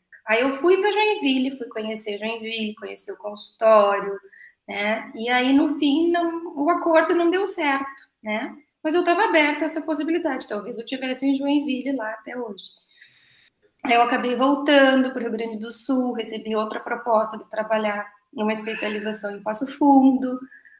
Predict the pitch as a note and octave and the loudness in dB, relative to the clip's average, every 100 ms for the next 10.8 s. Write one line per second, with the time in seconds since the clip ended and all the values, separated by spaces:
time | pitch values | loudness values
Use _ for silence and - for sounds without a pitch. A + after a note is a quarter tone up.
0 | _ G#3+ A3 A3 A3 A#3+ A#3+ A#3+ A#3 A3+ | _ 2 4 2 0 0 0 -2 -4 -4
1 | A3 G#3+ G#3 G3+ A#3+ A#3 A3+ A3+ A3 G#3+ | 0 2 0 0 -2 -2 -2 -2 -2 -2
2 | G#3 - _ _ _ - G#3 G#3 G#3 - | -4 -10 _ _ _ -10 -8 -6 -8 -4
3 | G#3 A3 A3 G#3+ G#3+ G#3 G#3 G#3 G#3 G#3 | -2 -2 -2 -4 -4 -4 -4 -4 -6 -4
4 | G#3 G#3 G3+ G#3 G#3 G#3 G#3 G#3+ G#3+ A3+ | -2 -2 -2 -6 -6 -8 -4 -2 2 2
5 | B3 C4+ C4 C4 B3+ A3+ A#3 A3+ G3+ G#3 | 2 0 2 0 0 -6 -6 -6 -4 -4
6 | G#3+ A3+ - - C4+ B3+ B3 B3 A#3+ A#3+ | -6 -6 -8 -4 0 2 0 -2 -8 -10
7 | _ _ _ _ _ _ - A#3 A#3 A#3+ | _ _ _ _ _ _ -6 -4 -2 -2
8 | A#3+ B3+ C#4 D4+ D#4+ D#4 D#4 D#4 D#4 D#4 | 2 4 6 4 4 2 2 2 2 2
9 | E4 F4 F4+ D#4 D#4+ C4 G3 F3+ G3 C4 | 2 2 4 6 6 4 2 -2 -2 -2
10 | - G#3 A3 G#3+ A#3 C#4 D4+ | -2 -2 -4 -4 -2 0 0